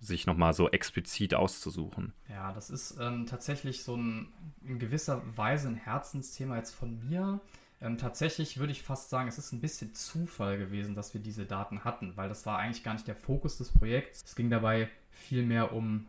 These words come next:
Speaker 2: andere Dinge, die jetzt gerade nicht so interessant sind, aber, ähm, wir haben diese Beziehung, also quasi wie Kinder die Beziehung zu ihren Lehrkräften wahrnehmen, einfach mit erhoben. Wir haben die Kinder gefragt,
Speaker 1: Mhm.
Speaker 2: ne? Sie haben einen Fragebogen ausgefüllt und, ähm,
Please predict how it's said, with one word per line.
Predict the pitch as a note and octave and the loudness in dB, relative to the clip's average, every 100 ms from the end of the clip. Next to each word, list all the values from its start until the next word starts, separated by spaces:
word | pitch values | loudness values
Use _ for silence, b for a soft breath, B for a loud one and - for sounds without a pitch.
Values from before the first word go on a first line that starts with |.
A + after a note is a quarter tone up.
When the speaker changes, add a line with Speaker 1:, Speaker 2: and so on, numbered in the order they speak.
| - | -8
Speaker 2:
andere | - C3+ D#3+ D3 | 2 4 6 4
Dinge, | C3+ D3 C3 | 4 4 4
die | |
jetzt | A2 - | 0 -2
gerade | G2+ G#2 | -2 0
nicht | G#2 | -2
so | - | -2
interessant | G#2+ - - G#2+ C3+ | -4 -4 -4 -2 -2
sind, | - C3+ | -2 -2
aber, | B2+ G#2+ G#2 G2+ | -2 0 0 0
ähm, | A2 G2+ | -2 -2
wir | G2+ | 0
haben | A#2 B2+ | 0 0
diese | A2 G#2+ G#2 - - | 0 0 -2 -6 -10
Beziehung, | - - - C#3+ D#3+ | -6 -4 0 0 0
also | - A2 | -2 -4
quasi | G#2+ A2 A2 G#2 | -4 -4 -4 -6
wie | G#2 A#2 B2 - - | -4 -4 -4 -6 -8
Kinder | - C3 D#3 D#3 D#3 D#3 D#3 - _ - - | -2 0 2 2 2 2 0 -4 _ -16 -6
die | |
Beziehung | A#2 A#2 - A#2+ B2 | -4 -4 -2 0 0
zu | - | -2
ihren | A#2+ A2 G#2+ | -2 0 2
Lehrkräften | G#2+ - - A#2 - G#2+ | 0 0 -2 -6 -6 -6
wahrnehmen, | G2 G2 A#2+ B2 B2 B2+ B2+ b b b - | -2 2 2 2 0 -2 -6 b b b -6
einfach | A#2+ C3 | -4 -2
mit | C3 B2 | -2 -4
erhoben. | - F#2+ A#2 G2 | -2 0 0 -2
Wir | G2 | -4
haben | A2 | -2
die | A2+ | -4
Kinder | A2+ A#2+ A2+ | -4 -4 -4
gefragt, | G#2+ - F#2 F2 - | -4 0 0 0 -4
Speaker 1:
Mhm. | G#2 | -4
Speaker 2:
ne? | |
Sie | G#2+ | -4
haben | A2 | -4
einen | G2+ | -6
Fragebogen | - G#2+ A#2+ A#2 A2+ G#2+ | -4 0 2 4 0 0
ausgefüllt | A2 A#2+ - - A2+ A#2 A#2 b b b b b - | -4 -4 -8 -8 -2 -2 -2 b b b b b -10
und, | G#2+ G#2+ G#2 - | -6 -4 -4 -4
ähm, | G#2+ G2+ G2 | -2 -2 -2